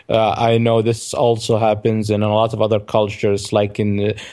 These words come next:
the Russian culture and so on. You have, people have pride, and they would, even if they agree with your opinion, they might just stand against you because they feel you're attacking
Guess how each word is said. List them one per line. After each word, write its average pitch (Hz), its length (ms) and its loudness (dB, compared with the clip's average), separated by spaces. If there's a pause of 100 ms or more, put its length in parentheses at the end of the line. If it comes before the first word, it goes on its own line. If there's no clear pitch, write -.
(120)
the 120 100 4
Russian 120 480 0
culture 110 600 0
and 104 140 -2
so 120 180 0
on. 107 200 0 (340)
You 135 80 4
have, 147 260 -4 (280)
people 151 260 0
have 120 220 -4
pride, 110 420 0
and 110 380 -2
they 117 120 2
would, 113 320 -2 (1160)
even 147 280 2
if 139 160 -4
they 135 320 2 (120)
agree 131 500 2
with 127 220 2
your 127 240 4
opinion, 135 520 -2 (360)
they 123 120 4
might 123 360 0
just 123 220 0
stand 120 280 0
against 120 380 -2
you 135 100 2
because 117 300 -2
they 117 100 2
feel 117 380 0
you're 117 240 2 (100)
attacking 117 640 0